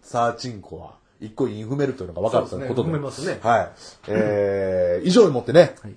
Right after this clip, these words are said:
Speaker 1: ちょっと質問の回、第二十、あ、ごめんなさい、百二十六回目の、百二十六滅目と変えさせていただきたいと思います。<laughs> あの、ないですか？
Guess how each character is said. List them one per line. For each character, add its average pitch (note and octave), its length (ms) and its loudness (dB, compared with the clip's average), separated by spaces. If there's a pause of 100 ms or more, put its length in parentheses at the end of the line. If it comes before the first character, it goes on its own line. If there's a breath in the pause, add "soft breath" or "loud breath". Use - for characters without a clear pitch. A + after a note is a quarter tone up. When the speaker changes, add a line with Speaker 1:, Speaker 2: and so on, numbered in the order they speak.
Speaker 1:
ち - 60 -8
ょ - 20 -4
っ F#2+ 40 -4
と G2+ 120 -4
質 - 160 -8
問 A2+ 160 -2
の A2 100 -6
回、 A#2+ 300 2 (120)
第 G#2 240 0
二 A2 180 -8
十、 G2 340 -4
あ、 G2+ 100 -2
ご - 20 -4
め G2+ 40 -6
ん G#2+ 40 -2
な G2+ 60 -4
さ F#2+ 60 -6
い、 F2+ 40 -8
百 A2 180 -6
二 A#2+ 100 -2
十 G#2 140 -4
六 A#2+ 180 2
回 E3 160 2
目 D3+ 80 0
の、 G#2 180 -2 (200)
百 A#2 180 -4
二 A#2 100 -8
十 G#2 120 -6
六 G#2 100 -2
滅 D3 260 -2
目 E3 80 0
と - 240 -2 (220)
変 G#2+ 120 0
え - 20 0
さ G2 80 -6
せ - 80 -12
て F#2+ 140 -6
い E2+ 60 -12
た G2 60 -6
だ G2 80 -4
き F#2+ 60 -14
た F#2+ 80 -6
い - 20 -8
と F#2 80 -8
思 G#2 100 -6
い - 40 -6
ま G2 80 -10
す。 - 180 -18
<laughs> - 400 -20
あ - 80 -14
の、 F2+ 120 -14 (320)
な G2 80 -6
い G2 60 -6
で F#2 60 -8
す - 60 -18
か？ - 180 -6